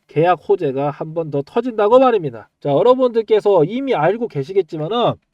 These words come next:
이 작전 세력들이 왜 여기 이 떨어지는 칼날 만 삼천 원에서 왜 매집했겠어? 우리가 지나고 나서 알 수 있는 사실이 있습니다. 얘네 작전 세력도 아무 데서나 매집 안 하죠. 귀신같이 어디서 들어? 얘네들이 바닥에서 매집하는 자리가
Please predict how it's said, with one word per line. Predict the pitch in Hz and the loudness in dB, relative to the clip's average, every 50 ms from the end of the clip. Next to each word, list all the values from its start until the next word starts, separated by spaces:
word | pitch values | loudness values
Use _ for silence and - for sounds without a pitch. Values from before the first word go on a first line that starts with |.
| _ _ | _ _
이 | - 254 262 | -8 -8 -8
작전 | - 185 156 151 262 262 | -8 -10 -10 -8 -6 -4
세력들이 | 226 233 226 214 196 - 185 160 156 160 - 311 135 113 - _ _ _ - | -4 -2 -2 -2 -2 -4 -4 -4 -4 -4 -2 -2 -4 -4 -6 _ _ _ -10
왜 | 135 214 302 359 381 381 370 311 | -6 -4 -2 -2 0 0 2 4
여기 | 220 208 214 214 165 - _ _ _ _ - | 4 4 4 2 -4 -8 _ _ _ _ -12
이 | 190 240 247 | -10 -10 -4
떨어지는 | - 285 285 294 302 302 254 285 262 240 | 0 2 4 4 4 4 2 0 -2 -2
칼날 | - - 240 226 160 | -2 -2 0 0 0
만 | 135 135 170 214 | 0 -2 -2 0
삼천 | - 277 262 - 277 254 | 0 -2 -2 -4 -6 -6
원에서 | 233 208 170 143 107 | -4 -4 -6 -8 -8
왜 | 107 123 165 220 | -4 -2 -2 0
매집했겠어? | 269 294 262 294 - - 196 - - 117 - 123 127 _ _ _ _ - | 0 -2 -4 -4 -8 -8 -8 -8 -10 -14 -16 -18 -20 _ _ _ _ -10
우리가 | 226 262 277 269 - | -4 -2 0 0 -2
지나고 | - - 226 262 285 294 262 262 | -2 -2 0 2 2 4 2 2
나서 | 254 240 214 220 175 | 0 0 2 2 4
알 | 165 180 185 | 4 2 2
수 | - 247 | -2 -4
있는 | 226 220 190 | -6 -4 -2
사실이 | 202 208 208 208 156 | -2 -2 -2 -2 -2
있습니다. | 139 - - 151 143 131 127 113 - _ _ _ _ _ - 175 | -2 -4 -6 -6 -6 -4 -4 -6 -8 _ _ _ _ _ -4 -2
얘네 | 240 285 277 - | 0 0 0 0
작전 | - 175 165 - 269 | -2 -4 -6 -4 -2
세력도 | 233 233 226 226 - 175 | -2 -2 -2 -2 -4 -4
아무 | 127 123 143 196 240 269 285 | -4 -2 0 0 0 0 -2
데서나 | 277 247 220 233 214 | -4 -2 -2 -2 -2
매집 | 160 139 156 185 226 175 | -2 -2 -2 -2 -4 -6
안 | 127 123 151 | -6 -6 -6
하죠. | 151 139 110 104 _ _ _ _ _ _ | -6 -8 -8 -10 _ _ _ _ _ _
귀신같이 | - - 214 233 254 277 262 - - - | -14 -10 -6 -6 -4 -4 -4 -4 -2 -2
어디서 | 143 156 202 240 233 202 | -2 0 0 -2 -2 -4
들어? | 165 143 143 190 - _ _ _ 139 | -6 -8 -8 -10 -12 _ _ _ 0
얘네들이 | 165 240 277 302 277 277 247 233 | 0 2 2 2 0 0 -2 -4
바닥에서 | - - - - 226 262 254 254 220 180 | -4 -4 -4 -2 -2 -2 -2 -2 -4 -2
매집하는 | 151 180 214 240 254 - 254 247 233 196 | -2 -2 -2 -2 -2 -4 -4 -4 -2 -4
자리가 | 175 151 147 151 185 233 240 175 - | -4 -4 -4 -2 2 4 4 4 4